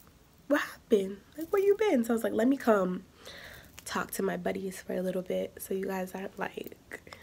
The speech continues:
sis just, like, left us out of half the vlog." Um, but yeah, I will see you all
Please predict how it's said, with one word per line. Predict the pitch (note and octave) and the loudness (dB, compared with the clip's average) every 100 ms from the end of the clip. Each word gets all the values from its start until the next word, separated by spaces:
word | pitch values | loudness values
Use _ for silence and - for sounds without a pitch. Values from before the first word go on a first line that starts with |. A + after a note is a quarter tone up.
| - - | -20 -20
sis | - G#3+ A#3+ - | 4 6 6 4
just, | - A#3+ A#3+ | 4 4 4
like, | - - - | -4 -6 0
left | - F#3 - | 2 2 2
us | F#3+ - | 2 4
out | G#3 | 4
of | F#3+ | 4
half | F3+ F#3 - - - - - - | 2 0 -2 -20 -20 -20 -20 -12
the | - | -6
vlog." | - - - - - - - - - - - - | -4 -4 -8 -14 -18 -18 -18 -20 -20 -20 -20 6
Um, | D4+ E4+ D#4 D4+ | 8 10 10 10
but | C4+ D4 E4 | 12 12 10
yeah, | D4 A4+ C#4+ - | 10 10 10 8
I | A3 | 8
will | B3 | 8
see | B3 - | 6 8
you | B3+ B3+ | 10 8
all | B3+ C#4 | 6 4